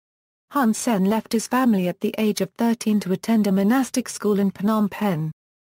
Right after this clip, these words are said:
When Lon Nol usurped power from Sihanouk in nineteen seventy during a bloodless coup, Hun Nal gave up his education to join the Khmer Rouge. Two years later,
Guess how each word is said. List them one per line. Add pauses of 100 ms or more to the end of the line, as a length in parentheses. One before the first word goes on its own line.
(320)
When
Lon
Nol
usurped
power
from
Sihanouk
in
nineteen
seventy
during
a
bloodless
coup, (260)
Hun
Nal
gave
up
his
education
to
join
the
Khmer
Rouge. (720)
Two
years
later,